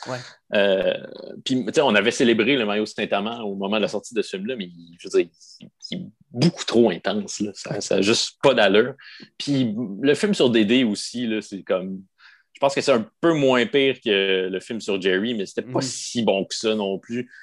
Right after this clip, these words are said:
Speaker 1: Ouais.
Speaker 2: En fait, je comprends pas trop le, c'est ça, le, je, là, je, je commence à avoir une, plus une réponse à ta question, là, mais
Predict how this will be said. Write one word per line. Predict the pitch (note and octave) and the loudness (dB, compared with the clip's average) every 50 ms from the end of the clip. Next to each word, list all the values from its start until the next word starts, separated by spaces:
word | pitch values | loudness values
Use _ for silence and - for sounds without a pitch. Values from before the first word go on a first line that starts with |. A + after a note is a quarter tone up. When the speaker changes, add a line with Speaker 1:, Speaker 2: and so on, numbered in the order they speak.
| - - | -18 -14
Speaker 1:
Ouais. | A#2 A#2+ A2 | -12 -4 -2
Speaker 2:
En | A2+ - | -2 2
fait, | - - - | 2 2 2
je | - | 4
comprends | C#3+ A#2+ A#2 A#2+ B2 | 2 2 4 2 2
pas | - D3 C#3+ | 2 0 -2
trop | - - F#3 F3+ | 0 0 0 2
le, | C#3 A2 G#2 G2 F#2+ F2+ | 4 4 4 4 2 0
c'est | - - A2 | -4 -8 -10
ça, | - B2 | -8 -6
le, | A2+ G#2 F#2 F2+ - _ _ _ _ _ - - - - _ _ _ _ _ _ - F2+ | -4 -2 -4 -4 -6 _ _ _ _ _ -20 -20 -20 -20 _ _ _ _ _ _ -18 -12
je, | B2 A#2+ A#2 A2 | -10 -8 -8 -6
là, | A#2 B2 D3 D#3+ D3 | -2 2 2 2 2
je, | B2 - A#2+ | 2 0 -4
je | G#2+ F#2 - - - | -4 -4 -6 -10 -2
commence | - A2+ C3 D#3 D#3 D3 | 0 0 0 2 0 0
à | A2+ | 0
avoir | G#2 G2 A2+ B2 A#2 | 2 2 2 2 2
une, | A2 G#2+ G2+ F#2+ | 0 0 -2 -4
plus | - - C3 C3+ | -6 -8 -8 -4
une | C3 | -2
réponse | A2 G#2 G2 - C3 C#3 - | 0 0 0 0 -2 -2 -2
à | A2 | -2
ta | - G2+ | -2 0
question, | - G#2 F#2+ - - E3 F3+ | -2 -2 -6 -4 -8 -8 -6
là, | E3 C3 | -2 0
mais | G#2+ G2+ F#2+ - | 0 0 0 -2